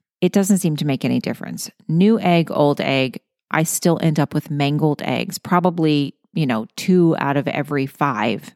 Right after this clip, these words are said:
when I boil my eggs every week. I did do a little research for this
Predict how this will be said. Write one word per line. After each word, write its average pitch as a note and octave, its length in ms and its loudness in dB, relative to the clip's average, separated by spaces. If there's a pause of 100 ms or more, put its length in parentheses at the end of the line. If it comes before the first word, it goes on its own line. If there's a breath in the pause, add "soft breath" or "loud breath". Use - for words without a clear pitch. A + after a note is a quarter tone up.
when D3+ 200 -2
I C3+ 100 0
boil C3+ 340 -2
my C3+ 180 -2
eggs B2+ 360 -2
every - 220 -6
week. - 360 -8 (640 loud breath)
I F3+ 120 2
did F#3 280 0
do A3+ 160 4
a - 20 2
little G3+ 200 4
research D#3+ 720 0 (480)
for E3 200 -2
this D#3 360 0